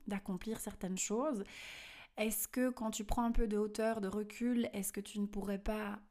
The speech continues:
euh, euh,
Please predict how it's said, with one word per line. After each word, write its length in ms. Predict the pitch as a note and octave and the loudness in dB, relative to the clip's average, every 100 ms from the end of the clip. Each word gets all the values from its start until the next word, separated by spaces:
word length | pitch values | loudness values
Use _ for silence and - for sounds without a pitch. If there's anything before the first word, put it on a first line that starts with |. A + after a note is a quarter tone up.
| F#3+ | -2
euh, 520 | F#3 F3+ F3+ F3 F3 F3 _ _ _ _ _ _ _ - - - A3 | 0 0 0 0 -4 -8 _ _ _ _ _ _ _ -4 -4 -4 -2
euh, 480 | F#3 F3 F3 F3+ | 0 2 0 -2